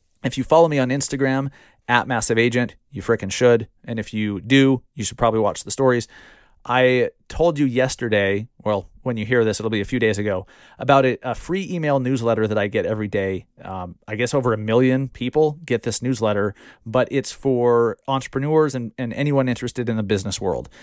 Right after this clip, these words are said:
It's called The Hustle, and it's completely and totally free. I love scrolling to the end of the email first because they have a bunch of snippets, they call them, which is ten, uh, short, easy to, to digest headlines, um,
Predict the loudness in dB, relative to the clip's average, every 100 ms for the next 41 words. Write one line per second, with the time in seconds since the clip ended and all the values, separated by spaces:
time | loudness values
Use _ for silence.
0 | -18 -12 -6 2 2 2 0 2 4 2
1 | _ _ -16 -2 0 0 -2 -6 -2 -2
2 | -2 -4 0 0 0 -4 -2 0 -2 -6
3 | _ _ -2 2 4 2 -2 2 2 2
4 | -2 -6 -6 -2 -2 0 0 0 -2 -2
5 | 0 -2 0 0 0 -4 -10 -4 -2 -2
6 | 0 0 0 0 -2 -6 -8 -2 -2 0
7 | 0 -2 -4 0 2 2 2 -2 -2 -4
8 | -6 -10 -6 0 2 2 -2 -10 -20 -20
9 | -14 -12 -8 -2 6 8 8 4 _ _
10 | -6 -2 -2 0 2 2 0 -2 2 2
11 | 2 2 2 -2 2 4 2 0 -4 -10
12 | -20 -20 -16 -4 0 0 0